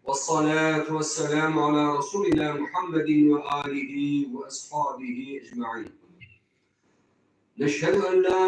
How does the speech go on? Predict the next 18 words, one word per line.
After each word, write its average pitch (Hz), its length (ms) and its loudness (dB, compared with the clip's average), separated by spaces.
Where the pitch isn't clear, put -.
إله 175 340 0
إلا 180 180 -2
الله 170 440 4
وحده 170 440 0
لا 277 440 2
شريك 147 440 2
له، 104 240 -8
ونشهد 151 560 0
أن 147 560 4
سيدنا 139 880 0
محمدا 131 840 -2
عبده 127 380 -2
ورسوله. 113 600 -6
أما 185 380 2
بعد، 170 360 2
فيا 160 240 2
عباد 151 440 0
الله 135 500 2